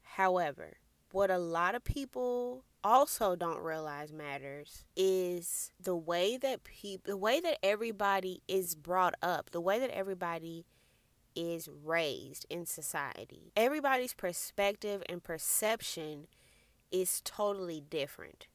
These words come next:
Even if you come from the same background, you could have perceived how you were raised completely different than how your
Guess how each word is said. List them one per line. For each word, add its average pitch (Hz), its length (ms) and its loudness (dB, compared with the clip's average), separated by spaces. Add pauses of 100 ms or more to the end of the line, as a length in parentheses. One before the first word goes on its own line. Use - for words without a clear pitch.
(320)
Even 320 260 0
if 330 160 -4
you 269 120 -2
come 233 300 -4
from 214 240 -6
the 170 100 -6
same 196 580 0
background, 156 880 -4 (260)
you 214 300 -6
could 226 220 -2
have 185 260 -2
perceived 180 1040 -4 (480)
how 196 240 2
you 214 160 0
were 165 140 2
raised 160 800 -2 (320)
completely 220 600 -4
different 165 760 -2
than 185 300 2
how 196 300 4
your 180 320 2